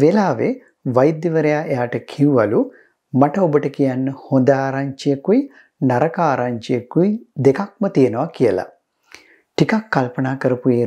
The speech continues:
රෝගියා වෛද්‍යවරයාට කිව්වලු, "එහෙනම් මුලින්ම කියන්න බලන්න හොඳ ආරංචිය" කියලා. "ඔබට තව ජීවත් වෙන්න ඉතිරි වෙලා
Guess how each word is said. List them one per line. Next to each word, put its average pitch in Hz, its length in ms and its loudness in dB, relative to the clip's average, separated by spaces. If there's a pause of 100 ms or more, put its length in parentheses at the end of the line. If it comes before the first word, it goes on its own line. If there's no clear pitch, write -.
රෝගියා 120 480 0 (500)
වෛද්‍යවරයාට 143 680 0 (140)
කිව්වලු, 123 480 -2 (500)
"එහෙනම් 165 360 2 (100)
මුලින්ම 196 320 2 (160)
කියන්න 131 300 2 (140)
බලන්න 110 360 -2 (460)
හොඳ 135 180 4 (140)
ආරංචිය" 113 560 -4 (100)
කියලා. 101 340 -2 (1000)
"ඔබට 208 280 2 (460)
තව 131 320 2
ජීවත් 175 400 2
වෙන්න 151 180 0 (120)
ඉතිරි 135 320 0
වෙලා 123 240 -2